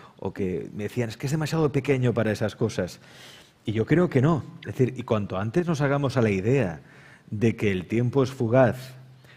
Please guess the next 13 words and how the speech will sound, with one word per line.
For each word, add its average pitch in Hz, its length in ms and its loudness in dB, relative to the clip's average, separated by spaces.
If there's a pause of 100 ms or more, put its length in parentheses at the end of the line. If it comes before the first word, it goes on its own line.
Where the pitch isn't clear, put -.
(360)
eh, 104 160 0
de 98 160 -2
que 113 100 -2
esto 117 160 -2
es 127 80 -4
un 127 260 0
carpe 113 480 -2
diem 107 520 2 (120)
y 117 140 -2
que 107 140 -4
hay 117 120 2
que, 127 360 4 (500)
em, 107 500 0